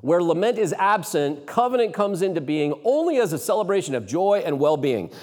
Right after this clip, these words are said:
You ever been a part of a church where all it ever was was a celebration of joy and well-being? Well, that's fun as long as things are going well.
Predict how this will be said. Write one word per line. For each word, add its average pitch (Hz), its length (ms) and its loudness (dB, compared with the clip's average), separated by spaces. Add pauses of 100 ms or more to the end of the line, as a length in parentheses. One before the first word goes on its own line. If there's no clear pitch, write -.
(100)
You 269 60 2
ever 294 140 4
been 254 140 6
a - 20 -2
part 220 180 4
of 214 60 4
a 202 60 2
church 208 260 0
where 147 160 2
all 240 320 4
it 190 80 4
ever 196 220 4
was 180 360 4
was 113 120 -4
a 98 60 -8
celebration 147 540 -2
of 90 120 -8
joy 120 440 0
and 95 140 -8
well-being? 117 640 -2 (440)
Well, 320 120 2
that's - 80 -6
fun 190 440 4
as 139 140 0
long 156 160 2
as 143 80 -2
things 147 220 -2
are 131 40 -4
going 131 240 0
well. 143 480 0